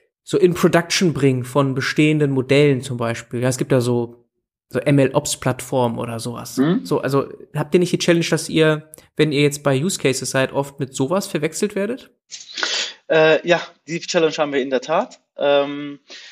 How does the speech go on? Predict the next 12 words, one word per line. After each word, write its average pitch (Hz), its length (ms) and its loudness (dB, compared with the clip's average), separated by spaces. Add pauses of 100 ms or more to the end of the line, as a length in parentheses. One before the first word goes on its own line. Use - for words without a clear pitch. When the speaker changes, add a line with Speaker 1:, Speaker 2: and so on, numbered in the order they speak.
(600)
Speaker 2:
man 175 160 2
muss 214 120 2
auch 185 120 4
dazu 185 260 0
sagen, 175 240 2
was 151 160 -2
du 160 80 -12
sagst, 165 240 2
ist 143 120 -10
komplett 131 320 -8
richtig. 185 360 -8
Wir, 147 180 2